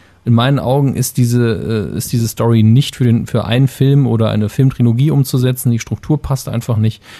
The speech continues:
Das müsste eine, eine Miniseries oder sonst was sein auf H B O. Und, ähm, ja, das klappt so einfach nicht.“ <laughs> Also ich glaub, das Projekt ist auch auf ewig verflucht.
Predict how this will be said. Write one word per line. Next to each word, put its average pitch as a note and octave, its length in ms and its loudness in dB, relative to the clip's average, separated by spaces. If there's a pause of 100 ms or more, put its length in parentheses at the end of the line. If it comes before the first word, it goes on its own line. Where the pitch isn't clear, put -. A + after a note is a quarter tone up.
(120)
Das - 120 -6
müsste B2 280 2
eine, G2+ 640 0 (340)
eine G#2 180 0
Miniseries B2+ 800 2
oder G2+ 460 -2
sonst A#2+ 280 -2
was A#2 160 -2
sein A2 300 0
auf - 140 -8
H - 240 -6
B G#2 120 -4
O. B2+ 200 0 (760)
Und, G#2+ 380 2
ähm, G2 300 -4 (720)
ja, F#2 140 -6 (320)
das - 120 -12
klappt - 280 -2
so G2+ 120 0
einfach F#2 300 -4
nicht.“ - 300 -6
<laughs> - 40 -8 (2250)
Also G#2+ 180 0
ich G#2+ 120 0
glaub, A#2+ 200 -2
das - 240 -2
Projekt A2+ 420 -2
ist A2 120 -6
auch G2+ 140 -8
auf G#2 160 -2
ewig G2 280 -2
verflucht. G#2 520 -8